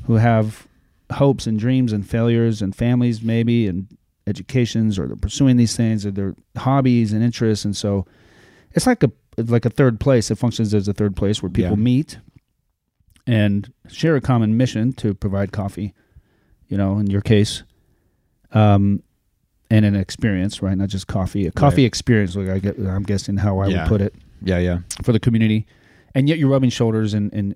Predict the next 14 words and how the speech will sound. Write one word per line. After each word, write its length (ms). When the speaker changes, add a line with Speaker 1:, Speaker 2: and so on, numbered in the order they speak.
Speaker 1:
getting 260
to 80
know 180
each 160
other, 200
and 160
relationships 400
can, 360
can, 400
uh, 200
move 380
beyond 480
that. 180
Um, 560